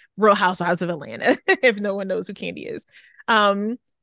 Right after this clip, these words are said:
but, and then she, like, responded and said, you know, like, "Sorry, like, we can't do takeout 'cause we're so busy on the weekends." So, like, like, a very classy response. He went to another restaurant. This was actually before he went to Candy's. And the person, like, clapped back with, like, so much shade. Like,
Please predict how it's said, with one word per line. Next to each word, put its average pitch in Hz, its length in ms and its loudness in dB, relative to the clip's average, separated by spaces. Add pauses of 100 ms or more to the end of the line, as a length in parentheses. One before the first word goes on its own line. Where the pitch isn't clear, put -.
(100)
but, 202 320 2
and 214 100 4
then 208 100 4
she, 247 160 -2
like, 196 180 2
responded 185 600 -2
and 185 120 -4
said, 175 300 -4
you 302 80 -8
know, 294 120 -2
like, 254 180 -2
"Sorry, 269 340 -2
like, 226 160 -6
we 208 80 -8
can't 196 260 -6
do 180 100 -6
takeout 254 480 -2
'cause 214 140 -8
we're 180 100 -8
so 165 140 -10
busy 233 320 -2
on 240 100 -2
the 233 60 -4
weekends." 233 360 -4
So, 214 80 -2
like, 208 120 -4 (100)
like, 240 100 -2
a 269 60 6
very 302 200 4
classy 220 400 -2
response. - 640 -10 (720)
He 302 120 0
went 269 160 4
to 247 80 2
another 247 340 4
restaurant. 190 460 0
This 226 80 -2
was 208 80 -10
actually 202 240 -4
before 190 340 -4
he 220 60 -4
went 185 160 -8
to 196 40 -16
Candy's. 185 540 -6
And 190 180 -2
the 185 60 4
person, 254 540 0
like, 202 220 -2
clapped - 460 -4
back 190 280 -4
with, 196 140 -6
like, 170 140 -8
so 208 220 -4
much 247 180 -4
shade. 220 500 -2
Like, 143 180 -10